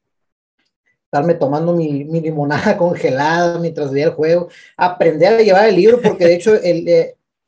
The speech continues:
intenté, bueno, aprendí a, a llevar el libro básicamente viendo a los padres, digo, ahí me explicaba, eh, pues me sentaba con mi jefe y le preguntaba, ¿sabes qué? Eh, ok,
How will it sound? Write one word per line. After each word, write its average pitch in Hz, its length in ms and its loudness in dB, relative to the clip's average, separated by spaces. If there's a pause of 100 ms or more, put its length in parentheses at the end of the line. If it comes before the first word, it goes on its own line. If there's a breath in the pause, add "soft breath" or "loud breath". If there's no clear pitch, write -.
intenté, 185 840 2
bueno, 185 460 -2
aprendí 185 1000 -4 (100)
a, - 300 -6
a 175 60 0
llevar 165 340 2
el 202 100 -2
libro 190 300 -2
básicamente 151 880 -2
viendo 147 320 -4
a 151 40 0
los 143 180 -8
padres, 175 400 0
digo, 135 120 -8
ahí 131 160 -6
me 156 100 -8
explicaba, 147 640 -4 (340 soft breath)
eh, 120 180 -10 (200)
pues 139 120 -16
me 170 120 -4
sentaba 165 360 -2
con 175 140 -4
mi 139 80 -6
jefe 185 300 -2
y - 20 -4
le 160 80 0
preguntaba, 143 640 -4
¿sabes 151 320 -6
qué? 175 340 0
Eh, 127 420 -2
ok, 139 160 -12